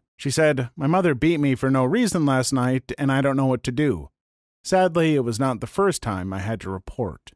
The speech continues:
I teach pretty much exclusively college freshmen, and by that point, they all have that fatalistic sense of humor anyway, but it gets real sad when they get to the end of their rope.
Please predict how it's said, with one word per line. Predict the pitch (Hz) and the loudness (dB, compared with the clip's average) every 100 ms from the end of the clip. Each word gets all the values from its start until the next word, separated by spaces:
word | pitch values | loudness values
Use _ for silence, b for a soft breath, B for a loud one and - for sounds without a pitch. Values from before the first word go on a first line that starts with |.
| _ - | _ -4
I | |
teach | 156 233 - | 0 0 -2
pretty | 226 220 | 0 2
much | 190 165 | 0 -2
exclusively | 147 - 143 147 143 139 | -6 -2 0 0 0 -2
college | 113 143 139 - | 0 0 0 0
freshmen, | 147 139 - 110 107 | 0 0 0 -2 -2
and | 107 | 0
by | 110 | 0
that | 123 170 147 | 0 0 0
point, | 151 135 120 123 | 0 0 0 0
they | 156 | 0
all | 190 156 | 2 2
have | 160 131 | 0 2
that | 120 - | -2 -2
fatalistic | - 156 151 143 - 117 | -2 0 2 0 -2 -2
sense | 135 131 110 | 0 -2 -2
of | - | -2
humor | 135 117 | 0 2
anyway, | 135 180 131 92 85 | 2 2 0 -2 -6
but | 82 120 | -4 -4
it | |
gets | 127 131 - | -2 -4 -4
real | 151 202 165 | -2 2 2
sad | - 185 185 139 135 123 | 0 0 2 2 2 0
when | 123 | 0
they | 123 | 0
get | 123 120 | 0 -2
to | 120 | -2
the | 117 | -2
end | 117 117 | 0 -2
of | |
their | 101 101 | -2 -2
rope. | 123 104 76 | 0 -2 -4